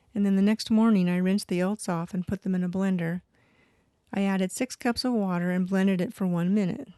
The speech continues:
I then placed a linen towel, but I think cheesecloth might work better, in a strainer and placed it in a large bowl and set it in the fridge for a couple of hours. The milk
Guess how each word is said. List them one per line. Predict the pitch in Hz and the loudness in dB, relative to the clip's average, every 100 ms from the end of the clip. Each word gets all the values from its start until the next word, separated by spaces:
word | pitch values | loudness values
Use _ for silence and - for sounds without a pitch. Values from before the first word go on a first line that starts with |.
| _ _ _ | _ _ _
I | - | -4
then | 185 220 | 0 0
placed | - 233 233 | 0 -2 -2
a | 202 | -2
linen | 202 214 190 | 0 0 0
towel, | 196 175 170 175 - _ _ _ _ _ _ | -2 -2 -2 -4 -10 _ _ _ _ _ _
but | 196 | -4
I | 196 | -2
think | - 240 285 | 0 -2 -2
cheesecloth | - 226 220 - 202 190 | -2 -2 -2 -4 -4 -2
might | 202 185 170 | -2 -2 -2
work | 185 180 - | -4 -6 -2
better, | 185 175 175 185 - _ _ _ _ _ | -2 -2 -4 -6 -10 _ _ _ _ _
in | 202 208 | 0 0
a | |
strainer | 220 - 247 240 185 | -2 -2 0 2 2
and | 180 196 | 0 -2
placed | - 214 208 | -2 -2 -2
it | 202 | -2
in | 185 | -2
a | 180 | -2
large | 175 185 226 | -2 -2 -4
bowl | 226 208 175 165 | -4 -2 -2 -2
and | 190 190 | -4 -6
set | - 196 | -4 -4
it | 196 | -2
in | 196 | 0
the | 208 | -2
fridge | - 190 170 | -2 -4 -4
for | - - | -6 -8
a | |
couple | 190 185 - 185 | -6 -8 -6 -6
of | 190 | -4
hours. | 185 175 208 185 _ _ _ _ _ _ _ _ _ _ _ - | -2 -4 -6 -10 _ _ _ _ _ _ _ _ _ _ _ -2
The | |
milk | 214 285 | 2 2